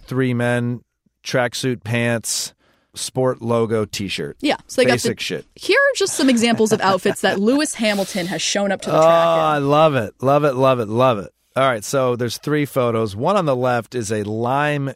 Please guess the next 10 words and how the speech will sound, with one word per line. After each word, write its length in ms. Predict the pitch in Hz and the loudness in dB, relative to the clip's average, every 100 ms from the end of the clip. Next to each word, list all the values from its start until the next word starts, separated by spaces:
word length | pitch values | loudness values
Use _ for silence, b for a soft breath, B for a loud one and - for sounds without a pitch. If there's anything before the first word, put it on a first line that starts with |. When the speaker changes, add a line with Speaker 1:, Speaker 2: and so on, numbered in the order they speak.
| 113 | -12
Speaker 1:
green 640 | 107 110 117 113 113 110 107 b b b b b b b - | -10 -6 -4 -4 -4 -4 -8 b b b b b b b -20
puffer 760 | - - 160 - 175 165 170 - | -8 -2 -2 0 0 0 0 -4
suit. 800 | - - 196 214 226 - - - - | -6 -2 0 0 -2 -6 -10 -10 -12
Speaker 2:
Set, 560 | - - 135 - - | -6 -4 -4 -6 -6
yeah, 180 | 180 - | -4 -4
it's 140 | - | -6
a 60 | 208 | -6
set. 420 | - 175 180 196 | -4 0 0 0
Speaker 1:
Set. 220 | - - 208 | -4 -4 -2
Speaker 2:
Yeah. 240 | 185 - | -2 -4